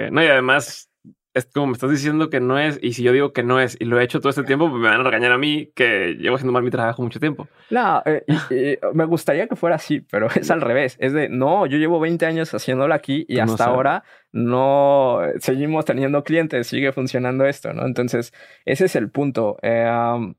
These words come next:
Speaker 2: es más este interés como, o despertar científico de
Speaker 1: Ujú.
Speaker 2: estar cuestionando todo y saber que lo que te va a dar una base, porque a veces ni siquiera es la verdad, sino una
Speaker 1: Ujú.
Speaker 2: base para la discusión es el tema de, de los datos, ¿no? Porque yo recuerdo cuando llegamos con esta empresa,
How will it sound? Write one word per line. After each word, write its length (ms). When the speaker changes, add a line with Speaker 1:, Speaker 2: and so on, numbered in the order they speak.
Speaker 2:
es 160
más 220
este 240
interés 480
como, 540
o 140
despertar 640
científico 640
de 100
Speaker 1:
Ujú. 80
Speaker 2:
estar 180
cuestionando 520
todo 400
y 80
saber 340
que 100
lo 200
que 80
te 120
va 140
a 40
dar 220
una 300
base, 380
porque 200
a 40
veces 220
ni 60
siquiera 280
es 60
la 100
verdad, 380
sino 240
una 180
Speaker 1:
Ujú. 80
Speaker 2:
base 260
para 220
la 80
discusión 480
es 120
el 80
tema 260
de, 280
de 100
los 120
datos, 300
¿no? 140
Porque 220
yo 100
recuerdo 320
cuando 180
llegamos 280
con 100
esta 140
empresa, 420